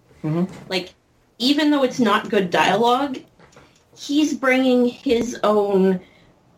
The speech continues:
Speaker 2: brand of snark and his own brand of
Speaker 1: Energy?
Speaker 2: liveliness, energy to the dialogue. And so I, I still enjoy him delivering it,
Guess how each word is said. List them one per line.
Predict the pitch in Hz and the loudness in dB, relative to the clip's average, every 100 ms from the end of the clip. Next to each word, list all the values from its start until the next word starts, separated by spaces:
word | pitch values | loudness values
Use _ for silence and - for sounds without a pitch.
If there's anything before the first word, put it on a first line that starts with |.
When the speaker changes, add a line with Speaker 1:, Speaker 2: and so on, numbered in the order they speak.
| _ | _
Speaker 2:
brand | 185 196 190 190 190 | -6 0 2 4 2
of | 175 | 0
snark | - - 180 143 - - - | -4 -4 0 0 0 -14 -2
and | 165 180 | -2 2
his | 233 220 | 0 2
own | 214 190 190 | 2 2 0
brand | 180 185 175 180 175 | 0 0 2 2 0
of | - 165 147 - - - - - - | 0 -2 -2 -12 -20 -20 -20 -20 -10
Speaker 1:
Energy? | 156 220 | -2 0
Speaker 2:
liveliness, | 240 254 208 196 190 170 156 - - | 2 0 0 -2 -4 -4 -8 -14 -6
energy | 233 233 180 156 - - _ - 180 156 151 _ | -2 0 -2 -8 -16 -18 _ -20 -20 -20 -20 _
to | - 226 | -8 -2
the | 190 | 0
dialogue. | 190 165 147 151 151 175 - | 2 0 0 -2 -4 -6 -2
And | 202 202 | -2 -2
so | - 233 208 190 - _ _ _ _ - _ _ | -6 -4 -2 -4 -6 _ _ _ _ -20 _ _
I, | 202 220 214 196 - | 0 2 0 -2 -4
I | - 226 | -2 -2
still | - - 240 | -2 -2 -2
enjoy | 214 196 196 180 190 | -2 -4 0 2 2
him | 202 185 | 0 0
delivering | 170 151 160 202 240 262 | 0 0 0 2 2 2
it, | 294 294 | 0 0